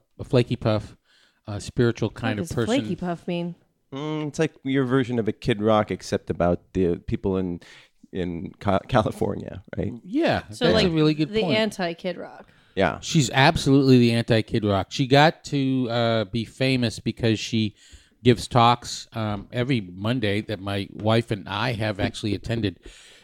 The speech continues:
Speaker 1: um, uh, about the Course in Miracles, which is, um, uh, one of the weirder,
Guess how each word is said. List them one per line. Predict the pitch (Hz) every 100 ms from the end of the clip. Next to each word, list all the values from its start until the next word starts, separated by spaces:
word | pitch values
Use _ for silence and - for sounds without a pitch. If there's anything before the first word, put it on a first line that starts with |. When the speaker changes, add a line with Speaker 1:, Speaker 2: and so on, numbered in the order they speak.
| -
Speaker 1:
um, | 110 104 95 85 _ _ _ _ 107
uh, | 110 104 95 92 - _ _ _ _ _ _ _ _ -
about | 117 123 120 113
the | 120
Course | - 143 135 123
in | 117
Miracles, | 127 120 - 87 - -
which | 110 104 -
is, | 101 95 - -
um, | 101 98 95 92 90 - - - _ _ _ _ _ - _ _ _ -
uh, |
one | 98 113
of | 113
the | 104
weirder, | 101 110 110 107 101 101 98 98